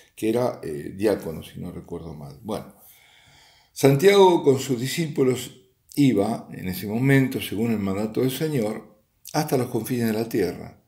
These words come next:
predicando, anunciando el Evangelio y bautizando. Y lo encontramos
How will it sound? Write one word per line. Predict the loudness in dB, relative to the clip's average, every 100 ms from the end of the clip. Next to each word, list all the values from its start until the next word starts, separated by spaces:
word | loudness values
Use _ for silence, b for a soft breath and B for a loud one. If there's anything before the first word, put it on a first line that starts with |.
| _ _ _ _ _
predicando, | 0 0 -2 -2 -2 -2 -4 -4
anunciando | -4 -4 -2 0
el |
Evangelio | 0 -2 -4 -4 -2 -4 -6
y | -4
bautizando. | -2 -2 -4 -12 -12 -14 -14 -16 -20 _ _ _ _ _ _ _ _ b b b
Y | 0
lo |
encontramos | 2 2 2 2 2 2 -4 -8 -16 _